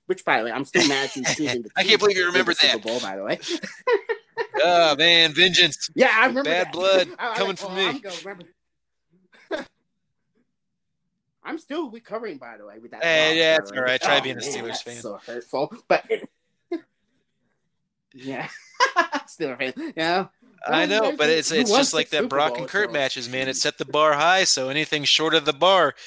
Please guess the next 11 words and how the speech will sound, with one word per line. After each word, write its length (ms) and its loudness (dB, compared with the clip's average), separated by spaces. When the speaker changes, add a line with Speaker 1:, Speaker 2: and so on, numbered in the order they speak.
Speaker 2:
just 200 -4
feels 160 -2
like 140 0
a 60 -4
big 260 -2
disappointment. 760 -4
<laughs> 40 -20
Speaker 1:
Yeah, 220 -6
but, 180 -12
yeah, 340 4
anyways, 420 -4